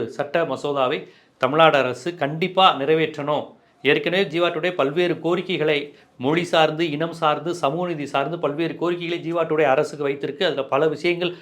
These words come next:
அரசும் செஞ்சிருக்குங்கிறது உங்களுக்கு தெரியும், ஜீவா டுடே தொடர்ந்து பார்க்குறவங்கள. இது ரொம்ப முக்கியமான கோரிக்கையா முதலமைச்சரை பார்த்து கேட்டுக்கிறேன். தயவு செய்து இந்த கோரிக்கையை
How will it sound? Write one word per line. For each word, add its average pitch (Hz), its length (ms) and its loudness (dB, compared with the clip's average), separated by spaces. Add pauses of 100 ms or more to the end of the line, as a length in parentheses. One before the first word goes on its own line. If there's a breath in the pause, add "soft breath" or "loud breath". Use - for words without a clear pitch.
(160 loud breath)
அரசும் 160 420 2
செஞ்சிருக்குங்கிறது 156 720 -2 (140)
உங்களுக்கு 139 340 -4
தெரியும், 139 320 -2
ஜீவா 147 240 2
டுடே 135 260 0
தொடர்ந்து 139 300 -4
பார்க்குறவங்கள. 123 420 -4 (380 loud breath)
இது 123 160 -4
ரொம்ப 196 220 0
முக்கியமான 202 540 0
கோரிக்கையா 175 440 0
முதலமைச்சரை 151 480 -2
பார்த்து 147 220 -2
கேட்டுக்கிறேன். 139 380 -2 (380 soft breath)
தயவு 170 280 4 (100)
செய்து 170 360 0
இந்த 139 200 -6 (100)
கோரிக்கையை 165 440 0